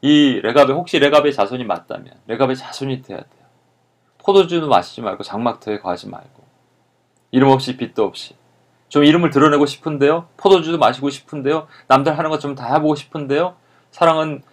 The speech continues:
자기 유익을 구치 말라 그랬는데 내 유익도 좀 구하고 싶은데, 그러면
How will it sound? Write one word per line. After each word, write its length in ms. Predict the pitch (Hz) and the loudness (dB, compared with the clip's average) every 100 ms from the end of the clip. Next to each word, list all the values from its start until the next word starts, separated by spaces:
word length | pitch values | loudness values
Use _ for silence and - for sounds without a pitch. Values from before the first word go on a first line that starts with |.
| _ | _
자기 260 | - 127 143 | -10 -2 0
유익을 260 | 143 151 147 | 2 2 -2
구치 280 | 131 - | -8 -2
말라 240 | 143 127 143 | 0 4 2
그랬는데 280 | 135 131 139 | 2 -4 2
내 200 | 139 160 | 4 6
유익도 400 | 156 170 - 139 | 4 -2 -8 -8
좀 160 | 147 | -8
구하고 260 | 131 151 151 | 0 0 0
싶은데, 440 | 147 - 165 151 | -6 -12 -6 -6
그러면 520 | - 165 190 190 131 | -2 -2 2 0 -2